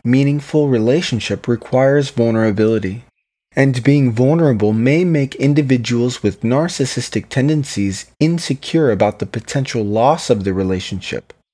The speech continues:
and any possible rejection. You may be sabotaging your relationships in order to avoid any emotional pain and to protect yourself from any negative emotions.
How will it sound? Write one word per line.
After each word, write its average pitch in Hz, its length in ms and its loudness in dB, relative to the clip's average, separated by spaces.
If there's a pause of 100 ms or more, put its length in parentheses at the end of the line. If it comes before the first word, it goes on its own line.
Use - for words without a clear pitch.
(220)
and 120 240 0
any 180 280 2
possible 139 560 -2
rejection. 107 640 -4 (800)
You 143 160 4
may 143 300 2
be 143 160 2
sabotaging 131 840 0
your 110 160 2
relationships 107 920 -2
in 117 140 -2
order 143 300 0
to 135 220 -2
avoid 113 440 0
any 143 380 0
emotional 120 560 -2
pain 107 500 -6 (440)
and 131 120 2
to 143 100 -4
protect 156 520 -2
yourself 98 380 -4
from 113 240 -4
any 151 300 0
negative 113 400 0
emotions. 107 800 -4